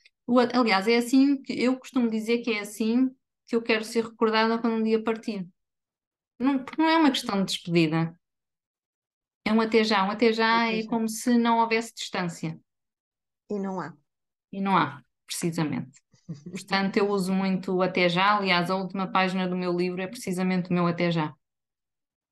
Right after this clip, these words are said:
Speaker 2: Exato. Porque, de facto, eu também digo isso, que entre nós não há distância e entre o amor não há distância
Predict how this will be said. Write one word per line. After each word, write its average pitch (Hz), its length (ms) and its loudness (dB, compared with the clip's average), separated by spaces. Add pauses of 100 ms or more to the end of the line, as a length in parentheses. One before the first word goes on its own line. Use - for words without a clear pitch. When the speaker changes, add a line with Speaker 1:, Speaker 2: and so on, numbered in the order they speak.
(200)
Speaker 2:
Exato. - 500 -20 (840)
Porque, 190 340 -8
de 185 80 -14
facto, 220 420 -4 (160)
eu - 160 -4
também 196 300 -6
digo 214 280 -6
isso, - 320 -8
que - 120 -14 (500)
entre 190 320 -10
nós 208 480 -8 (480)
não 202 300 -6
há 202 300 -4 (380)
distância 220 600 -2
e 185 180 -2
entre 185 240 -6
o 190 100 -4
amor 196 300 -2
não 190 120 -2
há 196 80 -4
distância 240 680 -2